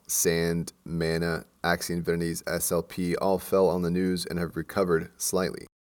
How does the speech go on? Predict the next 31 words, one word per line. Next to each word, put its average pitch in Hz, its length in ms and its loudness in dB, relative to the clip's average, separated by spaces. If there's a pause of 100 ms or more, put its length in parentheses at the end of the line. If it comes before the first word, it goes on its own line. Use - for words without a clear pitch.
(140)
Well, 90 140 4
a - 20 4
dao 98 280 6
that's 90 140 2
interested 92 400 -2
in 87 80 -2
freeing 87 380 0
Julian 92 280 0
Assange 92 440 0
has 82 180 -4
raised 80 340 0
four 95 240 2
million 82 280 2
dollars 82 400 2
and 82 100 -10
counting. 92 480 -2 (340)
Assange 87 520 0
dao 85 280 4
is 80 140 0
raising 82 320 0
funds 87 380 -2
to 92 80 -8
fight 87 280 0
for - 60 -12
the 69 80 -8
freedom 92 300 -2
of 76 160 -4
WikiLeaks 85 640 -6
founder 85 480 0
Julian 87 480 -2
Assange. 92 560 0